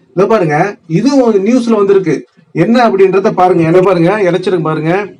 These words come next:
இப்படி இல்லாம விஜய் என்ன பண்ணுவீங்க? ஐயோ, ஐயோ, ஐயோ, ஐயோ, ஐயோ, இவ்வளவு வயித்தெரிச்சலா? இதை பாருங்க, கூலி படத்தை காலி செய்ய ரூபாய் இருபது கோடி செலவு செய்த டாப் நடிகர்,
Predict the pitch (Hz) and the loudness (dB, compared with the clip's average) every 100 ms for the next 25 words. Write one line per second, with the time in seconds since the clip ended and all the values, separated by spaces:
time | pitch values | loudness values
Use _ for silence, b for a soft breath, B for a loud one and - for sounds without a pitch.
0 | _ _ 160 165 269 254 254 262 269 233 | _ _ -14 -6 -2 0 0 2 0 2
1 | 170 220 226 214 180 180 214 202 170 165 | 0 0 -2 -2 -2 -2 -2 -2 -2 -2
2 | 233 226 226 202 202 202 185 190 185 185 | -2 0 0 0 0 0 0 0 2 0
3 | 175 180 175 175 196 214 180 139 196 247 | 0 0 0 2 2 2 2 0 2 2
4 | 226 233 240 233 233 202 156 - _ b | 2 0 0 -2 0 0 0 -6 _ b
5 | b b - 208 233 202 175 190 220 208 | b b -6 0 0 0 -2 -2 -2 -2
6 | 185 175 170 180 175 175 196 180 180 165 | -2 0 0 0 0 -2 0 -2 0 2
7 | 185 208 - _ _ _ 160 190 190 160 | 2 -2 -14 _ _ _ 0 2 2 2
8 | 165 233 233 196 175 202 185 175 185 196 | 2 2 2 2 0 0 0 0 0 0
9 | 185 170 185 202 - 165 190 185 175 156 | 0 -2 -2 -4 -4 -2 -2 -2 -4 -2
10 | 139 | -4